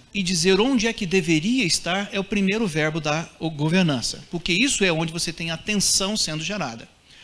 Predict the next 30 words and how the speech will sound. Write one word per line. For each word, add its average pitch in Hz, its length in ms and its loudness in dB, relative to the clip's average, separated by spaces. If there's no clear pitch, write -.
O 269 100 2
segundo 277 440 2
verbo 170 340 2
é, 120 160 -2
uma 220 240 4
vez 247 260 0
que 262 80 0
eu - 20 2
identifiquei 208 580 0
qual 170 300 -2
é 226 60 2
o 269 60 -2
problema, 165 480 0
qual 143 220 -6
é 202 60 0
a 240 80 -2
tensão, 185 500 0
eu 165 100 -2
tenho 196 160 -2
que 180 60 -4
dizer 170 220 0
pra 196 140 -2
onde 175 260 2
é 220 100 2
que 233 100 -4
deveria 220 520 0
ir, 147 160 -2
dirigir, 156 640 0
definir 190 640 2
diretrizes. 175 760 0